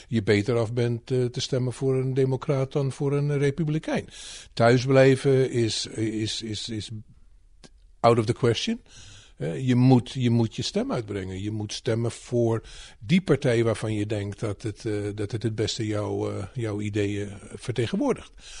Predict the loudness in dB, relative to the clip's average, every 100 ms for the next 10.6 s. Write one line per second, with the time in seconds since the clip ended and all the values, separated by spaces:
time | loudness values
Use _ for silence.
0 | -12 2 2 4 2 6 6 8 4 2
1 | 4 4 4 -2 -8 -10 2 6 8 6
2 | 4 2 2 2 0 2 0 0 0 -2
3 | -2 -2 0 0 0 -2 -6 -18 -14 -2
4 | 2 2 4 6 6 6 4 2 0 0
5 | 0 0 0 -2 0 0 0 -2 -2 -2
6 | -2 -2 0 2 4 2 0 -2 -2 0
7 | -2 -4 -20 -20 -20 -20 -16 2 4 4
8 | 2 2 0 -4 -10 -8 0 4 6 6
9 | 4 -4 -8 -8 -10 -6 -4 0 4 4
10 | 4 0 -4 -4 -6 -6